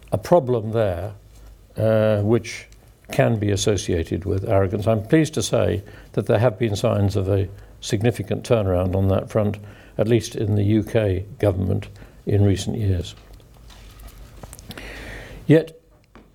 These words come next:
as in Fulbright's time, so today it would be wrong to imply that official arrogance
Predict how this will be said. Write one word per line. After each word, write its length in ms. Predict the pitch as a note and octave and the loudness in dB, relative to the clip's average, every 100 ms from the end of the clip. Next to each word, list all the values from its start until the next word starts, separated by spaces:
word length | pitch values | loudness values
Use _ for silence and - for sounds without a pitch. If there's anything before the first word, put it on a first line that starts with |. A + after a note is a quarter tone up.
| _ _ - | _ _ 2
as 240 | G3+ F#3 | 4 6
in 140 | G3 E3 | 4 4
Fulbright's 600 | F3+ C#3+ G2+ F2+ F#2 - | 4 4 2 -2 -2 -6
time, 480 | F#2 F2 D#2+ A2 A#2 - - - - - - - - - | -2 0 0 -4 -8 -18 -20 -20 -20 -20 -20 -20 -20 -16
so 320 | - - F3+ F3+ | -6 4 4 4
today 560 | C#3 A#2 G2 E2+ G#2 | 0 0 2 0 -2
it 160 | - C#3 | 0 0
would 160 | D3+ A#2 | 2 2
be 100 | C3 | 2
wrong 520 | B2 C3+ F#3+ F3+ D#3 | 4 6 6 4 0
to 140 | C#3+ | -2
imply 720 | B2 A#2+ C#3+ A2 E2+ F#2 G#2+ - - - - - - | -2 0 0 2 2 0 -2 -6 -18 -20 -20 -20 -4
that 160 | C#3 C#3 | 0 2
official 540 | B2+ - F#3+ - G#2 | 2 2 0 -2 -2
arrogance 680 | G#2+ F#2 E2 F2+ G2+ - - | 0 0 0 -2 -4 -6 -10